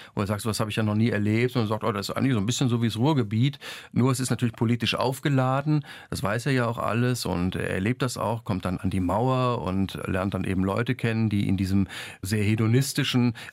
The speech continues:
einerseits so ein bisschen staubigen, andererseits doch hedonistischen West-Berlin unterwegs sind. Und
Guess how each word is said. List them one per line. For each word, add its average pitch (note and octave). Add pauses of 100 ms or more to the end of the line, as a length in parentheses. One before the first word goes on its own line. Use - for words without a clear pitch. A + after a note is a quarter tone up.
einerseits A#2+
so A2+
ein G#2
bisschen G#2+ (160)
staubigen, B2+
andererseits A2
doch -
hedonistischen G#2
West-Berlin A2+ (240)
unterwegs A2+
sind. B2
Und G2+